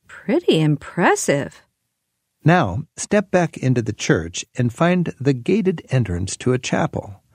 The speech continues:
Speaker 2: It honors a man who made a big mark on Vienna. It's the chapel of Prince Eugene of Savoy. Prince Eugene was a teenage seminary student from France.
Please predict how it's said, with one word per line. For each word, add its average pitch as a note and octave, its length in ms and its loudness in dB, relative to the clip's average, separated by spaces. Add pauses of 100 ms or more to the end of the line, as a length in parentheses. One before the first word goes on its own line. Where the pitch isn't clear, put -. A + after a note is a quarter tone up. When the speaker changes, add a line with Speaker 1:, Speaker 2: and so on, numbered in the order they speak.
(300)
Speaker 2:
It F3 180 2
honors C#3+ 460 2
a B2+ 60 2
man A2 380 0
who G2+ 140 0
made G#2+ 200 0
a - 80 -10
big - 400 0
mark G2+ 340 0
on F2 180 -4
Vienna. G#2+ 540 -4 (400)
It's E3+ 220 0
the - 140 -8
chapel - 560 -2 (140)
of F#2 180 -2 (140)
Prince F#3+ 400 2
Eugene A2 640 2 (120)
of C#2+ 240 -4
Savoy. G2 480 0 (1500)
Prince F#3 280 0
Eugene G#2 420 -2
was G2 180 0
a F2 80 -4
teenage E3+ 480 0
seminary F2 540 0
student G#2 400 -4
from C#3+ 160 -2
France. - 540 -2